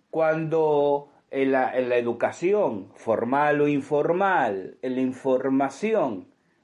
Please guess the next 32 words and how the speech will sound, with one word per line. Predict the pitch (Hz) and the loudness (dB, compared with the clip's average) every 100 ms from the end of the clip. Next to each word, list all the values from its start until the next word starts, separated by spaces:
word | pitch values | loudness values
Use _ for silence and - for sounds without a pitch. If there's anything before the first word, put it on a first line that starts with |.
| _ | _
mayor | 107 113 127 131 | -6 -4 0 0
o | 139 | 0
menor | 160 185 190 120 98 | 0 0 2 0 -4
que | - 113 | -6 -6
la | 107 | -4
gente | 143 139 135 | -4 -2 -2
va | 131 139 | 0 0
acumulando | 127 131 123 139 151 147 | 0 -4 -2 0 0 0
a | 139 | 0
lo | |
largo | 139 139 143 | 0 0 -2
de | 143 | -4
su | 139 170 | -4 -2
vida, | 135 113 113 - _ _ _ _ _ _ | -2 -2 -6 -10 _ _ _ _ _ _
su | - - 190 | -20 -2 0
mirada | 190 202 262 285 175 175 | 2 0 2 2 2 0
sobre | - - 131 117 123 123 | -4 -2 0 0 0 -2
lo | 123 123 120 | -2 -2 -2
social | - 135 131 - 220 170 123 143 - _ _ _ _ _ _ _ | -4 -4 -4 -4 0 0 0 -4 -8 _ _ _ _ _ _ _
tiene | 175 196 240 | -2 -2 0
que | 233 | 0
ver | 180 180 226 - | 2 0 -2 -8
con | - 175 202 254 - _ _ _ _ _ _ | -2 0 0 -2 -14 _ _ _ _ _ _
una | 185 196 | -2 0
decantación | 196 190 196 196 226 220 285 254 170 180 226 - _ | 0 0 -2 0 -4 -2 0 2 0 -2 -10 -20 _
de | 127 131 180 | -10 -2 0
las | 190 | 0
reflexiones | 190 180 190 - 214 233 | -2 -2 -4 0 -2 -2
que | 226 220 | -4 -4
salen | 220 202 170 170 196 214 _ | 0 0 0 -2 -4 -10 _
o | 135 | -2
nacen | 170 190 - 156 165 208 | 0 0 -2 -4 -4 -6